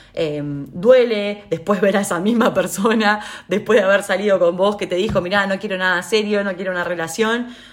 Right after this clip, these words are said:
duele después verlo en una relación con otra persona. ¿Cuántas veces me pasó? A mí me pasó en mi, mis años de soltera, he salido con gente y hoy ellos están casados, gente que me ha dicho, "No estoy para tener ninguna relación",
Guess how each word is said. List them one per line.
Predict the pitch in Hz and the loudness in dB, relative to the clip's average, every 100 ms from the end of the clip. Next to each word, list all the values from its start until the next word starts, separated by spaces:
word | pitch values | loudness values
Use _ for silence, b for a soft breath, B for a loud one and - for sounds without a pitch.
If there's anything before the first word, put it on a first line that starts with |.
| - | -12
duele | 180 220 214 | 4 4 6
después | 185 - 202 | 2 0 0
verlo | 185 185 190 | 2 2 0
en | |
una | 175 175 | -2 -2
relación | 160 151 170 165 | -2 -2 -2 -2
con | 160 | -2
otra | 156 147 143 | -2 -4 -6
persona. | 143 226 214 196 | -2 0 2 0
¿Cuántas | 214 208 175 | 0 -2 -2
veces | 165 151 | -4 -6
me | 143 | -8
pasó? | 135 135 123 | -10 -12 -10
A | 123 | -8
mí | 190 | -6
me | 117 | -6
pasó | 135 220 190 147 - | -2 0 0 -2 -10
en | - - - | -16 -16 -16
mi, | - - | -16 -16
mis | 50 143 170 | -14 -4 -2
años | 185 170 | -2 -2
de | 156 | -4
soltera, | 160 160 196 226 254 269 B B - | -4 0 4 6 6 2 B B -6
he | |
salido | 165 151 156 151 | -4 0 0 2
con | 147 | 0
gente | 143 220 247 269 | 0 0 0 0
y | 240 175 | 2 2
hoy | 175 | 2
ellos | 165 147 | -2 -8
están | 151 147 | -10 -8
casados, | 143 196 233 262 254 254 247 - | 0 2 4 6 6 4 -2 -8
gente | 190 175 | -6 -4
que | 160 | -4
me | 160 | -2
ha | |
dicho, | 165 165 170 | -4 -4 -6
"No | |
estoy | 175 170 | -6 -4
para | 170 151 | -4 -4
tener | 160 | -4
ninguna | 165 165 165 | -4 -4 -4
relación", | 151 147 - 202 | -4 -6 -2 -2